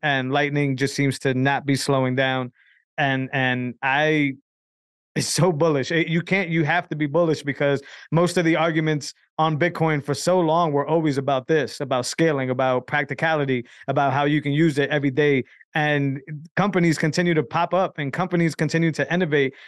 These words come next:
and refine the way that you can use this type of trustless instant settlement to be able to conduct business and solve a lot of problems from the business end's perspective to the, uh, customer perspective, right? Being able to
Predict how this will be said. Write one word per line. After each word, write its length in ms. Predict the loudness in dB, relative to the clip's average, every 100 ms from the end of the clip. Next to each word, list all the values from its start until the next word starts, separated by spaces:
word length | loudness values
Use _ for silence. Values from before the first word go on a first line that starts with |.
| -4
and 200 | 0 2
refine 500 | 2 2 0 0 0
the 100 | 0
way 180 | 2 2
that 100 | 0
you 160 | 0
can 160 | -2 -2
use 340 | 2 2 2 0
this 240 | 0 2
type 220 | 0 0
of 200 | 0 -2 -10 _ _ _ -10
trustless 600 | -2 -2 0 2 0 0 -10 _ _ _ _ -2
instant 380 | 0 2 0 0
settlement 520 | 0 2 2 -2 -4
to 100 | -4
be 120 | 0 2
able 200 | 2 0
to 120 | -2
conduct 420 | 0 0 0 0
business 320 | 0 0 -2
and 100 | -2
solve 300 | 0 0 0
a 40 | 0
lot 240 | 0 0
of 100 | -2
problems 460 | -2 -2 -2 -6 -4
from 160 | -4
the 80 | -2
business 400 | 0 0 0 0
end's 220 | 0 -2
perspective 580 | -4 0 0 2 0 -2 -4 -20 -14 0
to 260 | 4 4
the, 360 | 4 4 2 0 -4
uh, 260 | 0 0 0
customer 460 | -2 -4 -2 -4 -4
perspective, 580 | -6 -4 -6 -4 -8 -2
right? 260 | 0 0 0
Being 160 | 0
able 240 | 2 0 -2
to 360 | 0 2 2